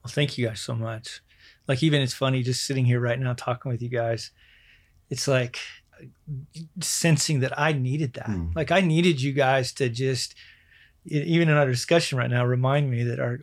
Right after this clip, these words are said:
Speaker 1: our king, he sits enthroned and he is before the right hand of the Father. Angels are worshiping him right now. And I think whether we're talking about the right hand of the Father, he is, he is truly the one that is building his church.
Speaker 2: Mm-hmm.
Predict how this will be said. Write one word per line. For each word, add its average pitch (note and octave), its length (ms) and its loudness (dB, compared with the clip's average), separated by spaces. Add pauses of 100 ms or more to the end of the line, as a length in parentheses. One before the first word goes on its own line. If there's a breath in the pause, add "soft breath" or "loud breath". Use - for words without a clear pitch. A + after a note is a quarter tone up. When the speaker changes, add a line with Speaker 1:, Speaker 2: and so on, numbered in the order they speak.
Speaker 1:
our B2+ 100 -4
king, C3+ 360 -4
he A#2 140 -2
sits B2 320 -8
enthroned B2 520 -4
and A2+ 120 -4
he B2+ 140 -4
is A#2+ 120 -6
before - 400 -4
the B2+ 80 0
right B2+ 200 2
hand B2+ 140 0
of A#2 60 -4
the A2+ 60 -6
Father. A#2+ 460 -4
Angels B2 340 -6
are A#2 60 -6
worshiping A#2+ 560 -6
him A#2+ 180 -4
right A#2 180 -6
now. B2 360 -6 (920 loud breath)
And C#3 80 2
I C3 40 2
think C3 200 0
whether C3+ 240 4
we're B2 80 2
talking D3 300 2
about C3 180 2
the C3+ 80 -4
right C3 160 4
hand C3 140 0
of B2 40 0
the B2 60 0
Father, B2+ 360 2
he C3 400 0
is, B2 360 0
he C#3+ 200 -4
is C3 120 -2
truly D#3+ 360 0
the B2 120 0
one B2+ 600 0
that B2 140 -4
is A#2 140 -2
building B2+ 400 0
his B2 160 -4
church. B2+ 520 -4
Speaker 2:
Mm-hmm. D#2+ 260 -10